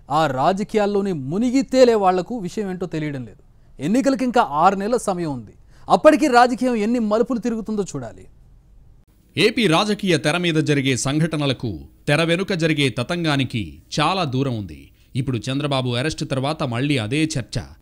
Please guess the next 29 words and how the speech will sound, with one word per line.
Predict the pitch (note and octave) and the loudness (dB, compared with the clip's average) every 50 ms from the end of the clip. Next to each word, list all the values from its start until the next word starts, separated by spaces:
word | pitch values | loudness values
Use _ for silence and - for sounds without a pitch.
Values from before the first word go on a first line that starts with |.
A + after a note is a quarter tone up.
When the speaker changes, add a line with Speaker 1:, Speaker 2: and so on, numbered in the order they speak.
| - - | -2 2
Speaker 2:
టీడీపీలో | D#3+ F3+ E3 E3 D#3 D#3 D#3 D3 C#3+ C3+ | 4 4 4 4 4 4 2 4 2 2
మెజారిటీ | C3 C3 C3 E3 E3+ E3+ D#3+ D3+ D#3 D3+ | 0 -2 0 0 0 0 0 0 0 0
వర్గానికి | C#3 C#3 C3+ B2+ D3 D3+ E3 F3 E3 F3 E3+ | 0 0 -2 -2 -2 -2 -2 -4 -6 -4 -2
ఈ | D#3+ C#3 B2+ | -2 0 0
అరెస్ట్ | B2 C#3 F3+ F3 - - D#3+ | -2 -2 -4 -6 -6 -6 -4
వెనుక | D3 D3 D3+ - C#3+ C#3 | -2 -2 -2 -2 -2 -4
కేంద్రం | B2 - - C#3+ E3+ F#3+ G3 F#3+ F#3+ F3+ F3 | -4 -2 -2 -2 -2 -2 -2 -4 -4 -2 -2
ఉందనే | E3+ D#3 D#3+ D3+ D3 C3 | -2 -2 -2 -2 -2 -2
ప్రగాఢ | - B2+ B2 B2 D#3 E3+ F#3 E3 D#3+ | -2 -4 -4 -4 -2 -2 -2 0 -2
విశ్వాసం | D3 B2 A#2+ - - F3+ F3 D#3+ - D3 B2+ | -2 -2 -4 -6 -6 -6 -6 -6 -6 -6 -6
ఉంది. | A#2 A2 G2 F2 C#2+ C#2 - - - - - _ - - - | -6 -8 -8 -10 -14 -18 -20 -20 -20 -20 -20 _ -12 -4 0
కేంద్రం | C#3 C#3+ D3+ D3 D3 C#3+ C3+ | 2 2 2 2 0 0 0
అండలేకుండా | A#2 A2+ C3+ C#3+ D#3+ D3+ C#3+ C3+ - C#3 C3 C3+ C3+ B2 | 0 -2 -2 -2 0 0 0 -2 -2 -4 -2 -2 -2 -4
జగన్ | A2 A2 B2 B2 D3+ D#3 C#3+ A2 | -4 -4 -4 -2 -2 -2 -2 -2
బాబును | G2+ A#2+ C#3 D#3+ D#3+ E3 D#3 | -4 -4 -4 -4 -4 -4 -4
టచ్ | C#3 - C#3 C#3 - - F#3+ | -4 -6 -8 -10 -6 -6 -6
చేసే | F3 D#3 - D3+ | -6 -4 -4 -6
సాహసం | C#3 - - C3 E3 D#3+ E3 - - D#3 C3+ A#2 - C#3 | -6 -6 -8 -8 -8 -8 -8 -6 -6 -4 -4 -4 -2 -2
చేయరనేది | D3+ F3 F3+ F3 D#3 D3 C#3 C3+ C#3 D3 | -2 -2 -2 -2 -2 -2 -2 -2 -2 -2
వారి | D3+ C#3 C3 B2 | -2 -2 -2 -4
వాదన. | G#2+ G2+ A2 A#2 A#2+ A2 F#2+ C#2+ - - _ _ _ _ _ - | -4 -6 -6 -6 -6 -8 -10 -12 -18 -20 _ _ _ _ _ -12
సాక్ష్యాలున్నాయి, | - C#3 B2+ D3+ D3 - - D#3 C#3+ C3+ B2+ B2 B2 C3 C3+ C3+ C#3 - _ _ - | -6 -4 -4 -4 -2 0 0 0 0 0 -2 -2 -2 -2 -2 -2 -6 -12 _ _ -4
అరెస్ట్ | G#2+ C3+ F3+ G3 - - G3+ E3 F#3+ | -2 0 0 0 -2 -4 -4 -4 -4
చేశామని | F3+ E3 E3 E3+ D#3+ D3+ C#3 D3 D#3 | -4 -2 -2 -2 -2 -2 0 0 0
వైసీపీ | D3+ A2 C3+ D#3+ - G#3 G3 F3 G3+ | -2 -2 -4 -6 -6 -6 -6 -4 -6
చెప్పినంత | F3 - F3 D#3+ E3 D#3+ D#3+ D3+ C3+ C3+ A2 - | -4 -4 -4 -4 -4 -2 -4 -4 -4 -6 -6 -4
తేలికగా | B2 C#3 E3+ F#3+ E3+ G3 F3 E3+ E3 | -4 -4 -4 -4 -4 -4 -2 -2 -2
పని | D3 - A#2+ A#2+ D3 | -2 -2 -2 -4 -4
జరగలేదని, | C#3 A#2 A#2 A#2 C3+ C#3 D3 C#3+ B2+ B2+ B2 B2 A#2 | -4 -4 -4 -6 -4 -2 -2 -2 0 0 -2 -2 -4